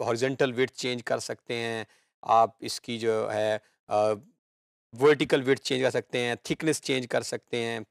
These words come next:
पैनल्स हम इसके बदल सकते हैं। So, मल्टीपल ऑप्शंस जो हैं, ये आप नोट करें, पैनल्स हम बदल रहे हैं तो उसके अंदर चेंजेस आ रही हैं। So, इस तरह दो विंडोज़ हमने लगा ली हैं। I hope कि बाकी आप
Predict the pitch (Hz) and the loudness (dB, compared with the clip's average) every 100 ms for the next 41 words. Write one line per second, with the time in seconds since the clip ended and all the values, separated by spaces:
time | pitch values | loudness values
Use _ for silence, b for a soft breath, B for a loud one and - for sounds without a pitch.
0 | - 139 143 135 131 127 120 - 123 117 | 0 2 2 0 -2 -4 -6 -4 -4 -4
1 | 104 113 117 - - 123 113 b b b | -4 -4 -4 -8 -10 -8 -8 b b b
2 | - 208 208 180 135 127 156 156 151 127 | 2 8 8 6 0 0 0 0 0 0
3 | 107 - 120 110 104 107 110 123 117 120 | -2 -4 -10 -10 -8 -8 -4 -2 -2 -2
4 | 123 - 120 110 117 117 110 107 113 110 | -6 -6 -6 -6 -6 -6 -8 -6 -6 -6
5 | 110 110 110 - 104 101 113 117 113 110 | -8 -10 -12 -12 -12 -10 -10 -8 -6 -6
6 | 110 113 _ _ _ - - 208 - 147 | -6 -12 _ _ _ -8 -4 -2 2 4
7 | 143 - _ _ 123 135 143 139 131 117 | 4 2 _ _ 0 2 4 2 0 -2
8 | 117 104 104 123 147 139 131 _ _ - | -4 0 2 2 2 -4 -6 _ _ -6
9 | 110 120 - 117 110 110 - 117 107 107 | 0 0 0 -2 -2 -2 -4 -4 0 0
10 | - | -2